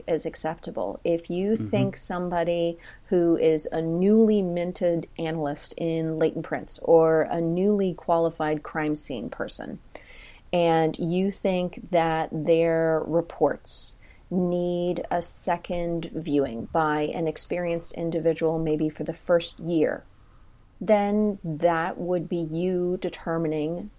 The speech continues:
Speaker 1: what risk is acceptable. So for you, that person during their first year might still be a little green, might still be cutting their teeth. And having that safeguard, that second pair of eyes come in,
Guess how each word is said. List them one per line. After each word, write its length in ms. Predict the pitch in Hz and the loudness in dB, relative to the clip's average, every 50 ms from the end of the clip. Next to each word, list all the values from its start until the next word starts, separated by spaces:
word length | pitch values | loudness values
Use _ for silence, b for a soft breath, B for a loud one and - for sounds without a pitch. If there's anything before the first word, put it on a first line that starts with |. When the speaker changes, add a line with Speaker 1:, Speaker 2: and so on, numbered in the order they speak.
| - - - - - - - - - | -20 -20 -20 -20 -20 -20 -20 -12 -6
Speaker 1:
what 280 | - 165 180 180 - - | 2 4 4 4 4 2
risk 300 | 170 180 175 - - 226 | 0 0 0 0 -4 -4
is 100 | 214 208 | -4 -4
acceptable. 600 | 180 170 - - - 175 - - - - - 85 | -6 -6 -4 -4 -4 -4 -2 -6 -4 -4 -4 -6
So 240 | - - - 165 160 | -6 -4 -2 -2 -2
for 160 | 160 - - | -2 -2 -4
you, 320 | 165 160 165 180 185 185 180 | -4 -2 0 0 0 0 0
that 280 | - 175 165 170 - | 0 0 0 0 -2
person 360 | - - - 175 - - 160 | 0 -2 -2 0 -2 -6 -6
during 240 | 165 175 170 170 170 | -2 -2 -2 0 0
their 100 | 160 151 | -2 -4
first 400 | 156 - - 165 156 - - - | -4 0 2 2 2 2 -4 -2
year 220 | - 220 240 208 202 | 2 2 2 2 2
might 340 | 190 180 175 175 175 - | -2 -2 -2 -4 -4 -4
still 440 | - - - - 190 190 190 190 185 | -8 -10 -4 -2 -2 0 0 -2 -2
be 440 | 185 190 190 185 180 180 185 180 180 B B B B B - | -2 -2 -2 -2 0 0 -2 -2 -4 B B B B B -2
a 60 | 202 | 0
little 200 | 202 202 202 190 | 2 4 2 2
green, 320 | 180 190 165 - - 175 165 | 2 0 0 0 -2 -10 -10
might 280 | 185 185 175 156 - - | -6 -4 -4 -4 -6 -10
still 300 | - - - 208 190 185 | -16 -6 0 0 0 2
be 320 | 185 180 175 175 175 175 175 | 2 0 2 2 0 0 -4
cutting 300 | - - 208 185 185 185 | -4 -2 -2 0 0 0
their 140 | 185 175 165 | 0 -2 -2
teeth. 440 | - - - - - - - - - B B B B B B B - | -2 -4 -4 -4 -6 -8 -16 -20 -20 B B B B B B B -2
And 520 | 185 180 175 165 165 165 160 160 160 156 - - - | 0 2 2 2 2 2 2 0 0 -2 -6 -10 -12
having 880 | - - - - - 190 190 190 185 190 190 185 180 175 175 180 175 170 | -12 -10 -8 -4 0 2 2 2 2 2 2 2 2 0 0 -2 -2 0
that 580 | 180 170 165 165 165 165 170 165 - - - b b b b b b b b b b b b | 2 2 2 4 2 2 2 2 0 -4 -12 b b b b b b b b b b b b
safeguard, 600 | - - - 214 185 185 - - 160 151 127 - | -10 2 4 4 4 4 4 4 4 4 4 2
that 180 | 131 117 - | 0 -2 -2
second 320 | - - 208 185 - 180 180 | 0 -2 -2 0 0 -2 -4
pair 220 | - 180 180 156 | 0 2 2 2
of 80 | 151 - | 2 2
eyes 340 | 180 185 190 190 190 185 - | 0 0 0 -2 -2 -4 -6
come 280 | - - 185 170 165 | -8 -8 -6 -4 0
in, 600 | 180 214 214 180 165 160 160 160 165 165 165 - | 2 2 2 2 2 2 0 0 0 -2 -2 -4